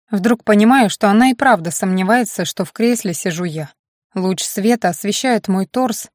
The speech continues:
оставляя лицо в тени. Встаю с кресла и подхожу к маленькой сцене, разглядывая красное длинное платье на фигурке любимой.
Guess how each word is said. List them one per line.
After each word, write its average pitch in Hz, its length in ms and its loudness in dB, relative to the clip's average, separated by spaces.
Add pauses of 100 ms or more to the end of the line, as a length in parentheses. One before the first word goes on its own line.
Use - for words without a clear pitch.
оставляя 196 560 0
лицо 185 320 -4
в - 80 -10
тени. 165 420 -4 (720)
Встаю 220 400 0
с - 80 -8
кресла 277 380 0
и 208 80 4
подхожу 208 440 0
к - 60 -10
маленькой 220 460 4
сцене, 208 480 0
разглядывая 180 640 2
красное 208 520 -2
длинное 180 460 0
платье 190 480 -4
на 170 120 -4
фигурке 175 500 -6
любимой. 156 500 -8